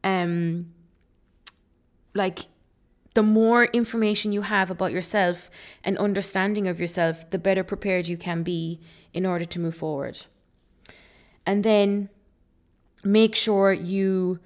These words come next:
find actions to overcome the obstacles when you find the root problem, when you find the root of your why. Get an accountability buddy. So important. That can be a coach, that can be your friend, that could be your sister, your brother. You could have, like,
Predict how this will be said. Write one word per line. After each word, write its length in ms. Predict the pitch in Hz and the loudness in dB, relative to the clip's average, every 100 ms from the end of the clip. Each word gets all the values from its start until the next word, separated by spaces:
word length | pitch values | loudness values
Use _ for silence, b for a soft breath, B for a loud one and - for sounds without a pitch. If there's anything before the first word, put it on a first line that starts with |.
| b b | b b
find 520 | - 208 202 196 196 - | -6 0 2 2 0 0
actions 480 | 208 - 214 202 | -2 -2 -2 -2
to 100 | - | -2
overcome 460 | - 190 226 220 208 | -2 -4 -4 -2 -2
the 100 | 202 | -2
obstacles 580 | 185 - - 175 170 156 | -4 -6 -10 -4 -4 -2
when 160 | 180 | -2
you 80 | 180 | -2
find 340 | 175 196 190 185 | -2 0 0 0
the 60 | |
root 240 | 175 180 - | 0 -2 -2
problem, 460 | 165 165 160 123 - | -8 -4 -6 -8 -10
when 160 | 175 175 | -6 -4
you 80 | |
find 340 | 170 196 185 185 | -4 -2 -2 -2
the 80 | 175 | -2
root 260 | 180 175 | -4 -4
of 140 | 175 170 | -6 -8
your 100 | 165 | -8
why. 400 | 175 160 139 160 _ _ _ B B B B B B B _ | -6 -6 -6 -12 _ _ _ B B B B B B B _
Get 300 | - 247 247 | 0 0 0
an 120 | - 226 | -2 -6
accountability 680 | 220 220 190 - 185 180 180 | -4 -6 -6 -8 -8 -8 -8
buddy. 380 | 165 139 110 _ _ _ _ _ _ _ _ _ _ - | -10 -10 -14 _ _ _ _ _ _ _ _ _ _ -16
So 380 | - 254 254 254 | -4 4 4 4
important. 640 | 208 202 208 196 180 - | 0 -4 -4 -4 -8 -8
That 200 | 214 214 | -8 -6
can 120 | 226 | -6
be 120 | 196 | -6
a 60 | 170 | -6
coach, 460 | - 226 226 220 | -2 -2 -2 -6
that 180 | - 180 | -10 -8
can 140 | - 196 | -8 -6
be 80 | |
your 140 | 185 165 | -4 -6
friend, 460 | 165 220 214 214 208 | -6 -4 -2 -4 -8
that 160 | 180 | -12
could 120 | 190 | -12
be 100 | 170 | -8
your 140 | 190 170 | -6 -6
sister, 360 | 170 226 - | -6 -8 -6
your 160 | 214 180 | -4 -4
brother. 460 | 175 202 208 202 196 B B B | -4 -4 -2 -4 -4 B B B
You 100 | 214 | -4
could 160 | 240 | -2
have, 180 | 214 202 | -2 -2
like, 280 | 196 180 | -4 -6